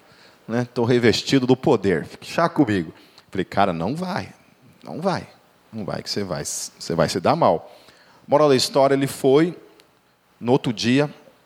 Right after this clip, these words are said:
é, voltou pra mim chorando. "Ô, cara, o diabo. O diabo é fogo, cara. O diabo é fogo, né?"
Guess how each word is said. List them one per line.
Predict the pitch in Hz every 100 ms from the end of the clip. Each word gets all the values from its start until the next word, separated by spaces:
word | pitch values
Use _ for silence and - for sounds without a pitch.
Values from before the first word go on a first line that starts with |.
| _ _ _ _ _ - _ _ _
é, | - 104 98 98 95
voltou | 78 104 107 127
pra | - 90
mim | 101 120
chorando. | 113 113 92 107 107 92
"Ô, | 104 120 113
cara, | - - 101 98 - _ - - -
o | - -
diabo. | - 95 95 110 110 113 - 190 - - - - - - - - - - 311 320 - 302 302 - - 247 240 - - 262 214 214 202 196 - - - - - - - - - -
O | -
diabo | 101 147 151
é |
fogo, | 139 - - 139 156 156 123
cara. | 113 117 - - - - -
O |
diabo | 151 147
é | 123
fogo, | - - 123 131 117
né?" | 113